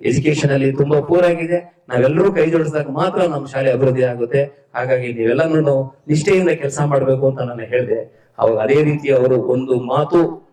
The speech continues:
ಅವ್ರು ತಪ್ಪದೆ ಅವ್ರು ನಡ್ಕೊಂಡಿದ್ದಾರೆ, ಒಳ್ಳೆ ಬೇಸ್ ಹಾಕಿದ್ದಾರೆ.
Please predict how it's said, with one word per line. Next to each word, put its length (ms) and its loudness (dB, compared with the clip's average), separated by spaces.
ಅವ್ರು 240 0
ತಪ್ಪದೆ 400 2
ಅವ್ರು 140 4
ನಡ್ಕೊಂಡಿದ್ದಾರೆ, 960 -2
ಒಳ್ಳೆ 380 2
ಬೇಸ್ 260 0
ಹಾಕಿದ್ದಾರೆ. 680 -10